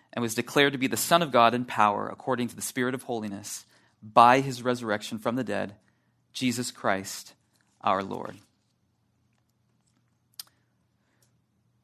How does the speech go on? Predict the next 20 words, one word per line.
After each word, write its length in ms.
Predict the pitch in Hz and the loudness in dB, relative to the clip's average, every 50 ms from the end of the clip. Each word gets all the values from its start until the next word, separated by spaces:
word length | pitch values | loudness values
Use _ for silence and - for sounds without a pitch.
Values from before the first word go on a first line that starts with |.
| _ | _
So 340 | - - - 143 123 113 - - - _ _ _ - | -12 -6 -2 -2 -2 -2 -4 -8 -18 _ _ _ -10
look 340 | 123 127 156 170 170 - - _ _ | -4 -2 -2 -2 -2 -6 -20 _ _
right 200 | - 135 139 147 | -2 0 0 2
back 320 | 143 127 120 113 110 - - | 4 4 4 4 4 0 0
at 280 | - 113 110 - - - - | 0 2 2 0 -4 -10 -14
verse 460 | 120 113 120 120 113 - - - - | -8 -4 -4 -4 -4 -4 -8 -14 -14
one. 440 | - 104 107 110 104 95 - - 98 - | -14 -10 -8 -6 -6 -6 -8 -10 -12 -16
Paul, 320 | - - - 135 139 - | -8 -4 0 0 0 0
a 60 | - | -2
servant 540 | - - - - - 139 139 143 156 147 - | -4 -8 -6 -6 -4 -4 -4 -4 -6 -6 -8
of 160 | - 120 - | -10 -12 -12
Christ 440 | - - - 131 120 120 117 - - | -14 -6 -2 0 0 0 0 -4 -10
Jesus, 380 | - - 107 101 95 101 101 - | -10 -10 -10 -8 -10 -10 -12 -14
called 400 | - - - - 127 123 135 131 | -16 -14 -8 -4 -4 -4 -4 -4
to 60 | 135 | -6
be 100 | 127 131 | -6 -4
an 60 | 131 | -4
apostle, 500 | 131 123 - 104 101 104 - - 104 101 - | -6 -4 -4 -6 -6 -6 -8 -12 -12 -10 -8
set 460 | - - - - - 151 165 - - - | -4 -2 0 2 4 4 4 4 2 -4
apart 680 | 143 143 - - - - 110 98 - - - - - | -6 -6 -6 -6 -2 0 0 0 0 -4 -10 -14 -20